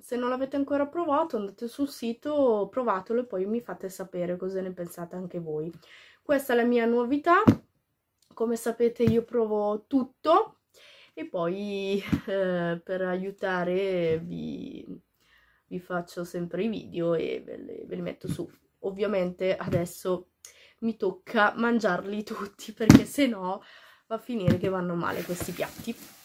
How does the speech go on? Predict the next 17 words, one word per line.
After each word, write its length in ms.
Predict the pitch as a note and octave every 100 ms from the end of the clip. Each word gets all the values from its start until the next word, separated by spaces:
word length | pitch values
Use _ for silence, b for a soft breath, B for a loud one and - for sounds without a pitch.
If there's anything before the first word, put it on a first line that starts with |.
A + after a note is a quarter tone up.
| -
Per 160 | - G4
cui 340 | - G4 E3 _ _ _ _ _ _ - - _ _
spero 460 | - - D#4+ D4+
che, 320 | C#4+ C#4+ B3+ -
eh, 720 | - A3+ A3 G#3+ G#3+ G#3 G#3+ - _ _ b b -
questo 360 | - G4 - D#4
video 360 | D#4 D4 B3 -
vi 100 | -
sia 200 | A#3 C4
piaciuto 760 | B3+ D#4+ A4+ A#4+ B4 C#5 - _ _ _ _ _ _ _
e 320 | C#4+ C#4 -
anche 400 | - B3 B3 -
i 260 | B3+ - A3+
piatti 380 | - F3 - G#3+
che 120 | G3+
ho 80 | F#3
scelto. 800 | F3+ - D#3+ F3 - F#3 F#3